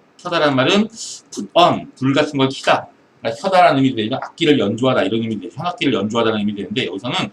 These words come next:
등불이니까 높이 켜놓은 등불, 다호라. 다호라는 뭐뭐와 같다 이런 뜻입니다. 그래서 자, 이월 보름에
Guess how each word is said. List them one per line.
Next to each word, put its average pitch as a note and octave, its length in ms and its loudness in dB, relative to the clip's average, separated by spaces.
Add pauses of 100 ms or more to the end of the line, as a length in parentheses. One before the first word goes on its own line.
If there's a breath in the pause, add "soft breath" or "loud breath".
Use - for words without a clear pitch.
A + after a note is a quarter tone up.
(280 soft breath)
등불이니까 C#3+ 640 2
높이 A2+ 480 -4
켜놓은 G3+ 560 0 (300 soft breath)
등불, C#3+ 500 0
다호라. C3+ 560 6 (300)
다호라는 B2+ 480 2
뭐뭐와 A#2+ 460 2
같다 B2 460 2
이런 G2+ 180 0
뜻입니다. E2+ 520 -8
그래서 B2 560 4 (280 soft breath)
자, G#2+ 120 -10
이월 E3 300 6
보름에 C#3 580 2